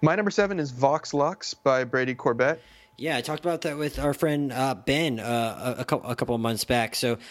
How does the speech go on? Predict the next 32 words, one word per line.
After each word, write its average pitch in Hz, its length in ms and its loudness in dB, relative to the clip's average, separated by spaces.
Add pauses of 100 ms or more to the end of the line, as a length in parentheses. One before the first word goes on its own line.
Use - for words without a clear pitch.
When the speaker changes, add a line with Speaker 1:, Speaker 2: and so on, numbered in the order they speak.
(120)
Speaker 2:
what 135 120 4
did 170 120 0
you 170 140 2
really 170 240 4
dig 156 200 0
about 151 220 0
that 151 200 2
one? 113 100 -2
I 127 80 2
know 151 100 0
you, 143 280 -2
Ben 151 240 2
told 151 160 2
me 143 60 4
you 143 60 4
were 131 60 2
a 123 40 0
fan 139 240 0
of, 120 200 -4
uh, 123 180 0
Corbett's 123 360 -2
first 131 240 0
film, 110 200 -4
too. 107 280 -2 (560)
Speaker 1:
Yeah, 151 640 2
<laughs> - 40 -10
Childhood 139 340 0
of 131 60 -2
a 123 60 0
Leader. 120 240 0
I, 113 280 2
I 113 40 -4